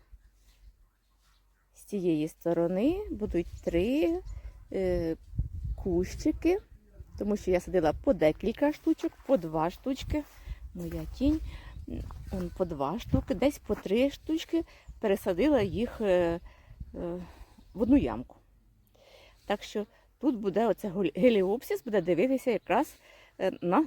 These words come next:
сонечко. Ну, троянди тут ви, я отримувала, вам розказувала деякі. Я висаджувала, ще отримаю, там он, е, ямочки приготувала.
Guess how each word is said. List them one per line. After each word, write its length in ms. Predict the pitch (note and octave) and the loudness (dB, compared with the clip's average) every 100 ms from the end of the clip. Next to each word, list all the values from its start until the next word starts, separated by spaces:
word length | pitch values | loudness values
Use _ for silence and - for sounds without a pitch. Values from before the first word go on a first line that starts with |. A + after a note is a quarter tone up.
| - | 2
сонечко. 600 | - - C#3 C#3 - - C3+ - _ _ _ _ _ _ - - - _ _ _ _ _ - - - - - | -10 -4 -2 -4 -8 -14 -16 -16 _ _ _ _ _ _ -20 -20 -20 _ _ _ _ _ -16 -12 -12 -12 -4
Ну, 160 | C4+ - - | -4 -4 -6
троянди 500 | - B3+ G#3+ G3 F#3 | 0 2 2 0 0
тут 180 | F3+ F#3 - - - - - - - | 0 -2 0 0 -2 -4 -8 -12 -10
ви, 260 | F3+ F3+ F3 | -2 2 2
я 200 | F#3 G#3 | 2 4
отримувала, 600 | E3+ E3 G3 F#3+ F3 E3+ | 4 2 2 2 4 4
вам 220 | E3 E3 D#3+ | 6 4 2
розказувала 800 | D#3+ - C4 E4+ F4 F4 E4+ E4+ | -4 -4 0 2 4 6 6 6
деякі. 460 | D4+ D4+ - D#4+ D#4 - - - - - - - - - - | 2 0 2 2 0 -14 -16 -18 -18 -20 -20 -20 -16 -12 -4
Я 140 | A3+ | -2
висаджувала, 600 | G#3 A#3 - A#3+ A#3 G#3+ | 0 0 0 2 4 4
ще 240 | G#3 - A3+ | 2 2 4
отримаю, 600 | F3 - G3+ C#4+ D#4+ D#4 | 4 4 6 6 6 4
там 220 | - C4+ | 4 2
он, 140 | C4 B3+ - - - - | 2 0 -6 -20 -18 -8
е, 320 | A3 G3+ F#3+ | -4 -2 -2
ямочки 580 | - G#3+ G#3 G3 - A3 | -2 0 0 0 -4 -8
приготувала. 800 | - G#3 G#3 - E4+ E4+ A3+ | -4 -2 -2 0 2 4 2